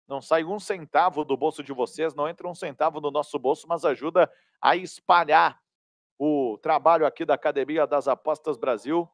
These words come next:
pra que os próprios algoritmos do YouTube recomendem, sugiram o nosso trabalho pra outras pessoas que se interessam por futebol e por apostas esportivas. Então, um toque, um clique aí no botão do curtir, do gostei,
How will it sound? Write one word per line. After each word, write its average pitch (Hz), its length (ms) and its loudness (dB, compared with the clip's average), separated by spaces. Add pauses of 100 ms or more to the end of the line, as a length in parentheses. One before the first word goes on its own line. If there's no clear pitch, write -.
(220)
pra 151 120 -2
que - 120 -10
os 143 100 -8
próprios 170 380 -6
algoritmos 165 720 -2
do 143 80 -6
YouTube 151 400 -6
recomendem, 147 840 -8 (320)
sugiram 156 760 -6
o 127 80 -10
nosso 139 340 -8
trabalho 131 560 -2 (280)
pra 143 140 0
outras 147 320 -2
pessoas 139 420 -6
que - 140 -16
se 151 160 -14
interessam 139 680 -4
por 135 160 -10
futebol 131 520 -8
e 127 40 -10
por 139 160 -10
apostas 127 520 -8
esportivas. 110 640 -6
Então, 160 380 -2 (400)
um 233 180 -2
toque, - 520 6 (320)
um 214 180 2
clique 233 500 -4 (320)
aí 160 320 6
no 170 300 2
botão 170 500 0
do 165 100 -2
curtir, 165 600 0
do 143 140 -2
gostei, 156 720 -2